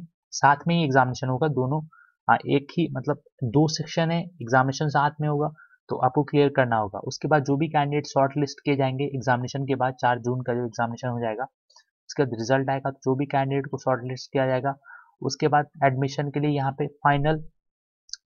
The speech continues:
interview आपको देना होगा और interview के basis पे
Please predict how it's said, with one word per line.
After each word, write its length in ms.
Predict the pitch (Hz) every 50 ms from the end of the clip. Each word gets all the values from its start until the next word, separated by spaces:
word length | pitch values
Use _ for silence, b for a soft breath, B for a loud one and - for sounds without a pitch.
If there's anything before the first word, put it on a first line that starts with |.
| _ -
interview 460 | 151 143 139 156 143 135 143 165 156
आपको 260 | 143 139 - - 131 123
देना 200 | 113 113 113 107
होगा 200 | 104 101 113 113
और 140 | 117 117
interview 400 | 123 123 120 123 120 120 127 131 131 135
के 80 | 139 135 135 135 _ _ _ _ _ _
basis 400 | - 110 127 123 - - - -
पे 140 | - - 143